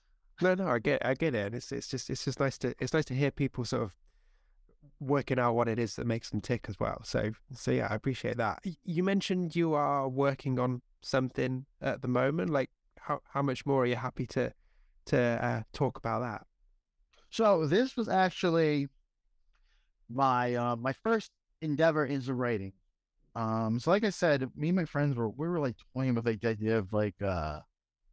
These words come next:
Speaker 2: s-, writing screenplays.
Speaker 1: Mm-hmm.
Speaker 2: We wrote, like, I mean, we tried writing some comedy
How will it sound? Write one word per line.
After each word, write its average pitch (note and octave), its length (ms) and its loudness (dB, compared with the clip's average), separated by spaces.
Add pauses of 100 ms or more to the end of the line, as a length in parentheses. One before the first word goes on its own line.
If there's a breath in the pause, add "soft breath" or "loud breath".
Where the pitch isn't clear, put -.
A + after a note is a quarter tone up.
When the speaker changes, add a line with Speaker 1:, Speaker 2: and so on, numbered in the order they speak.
(200)
Speaker 2:
s-, - 140 -18
writing C3+ 240 2
screenplays. F2+ 760 -6 (340)
Speaker 1:
Mm-hmm. A2+ 180 -4
Speaker 2:
We B2+ 80 -2
wrote, G3 320 2
like, C#3 160 -6
I - 220 -8
mean, C#3 120 0
we C#3+ 100 0
tried F#3+ 260 0
writing C#3 320 2
some A#2 340 -2 (100)
comedy C#3+ 840 0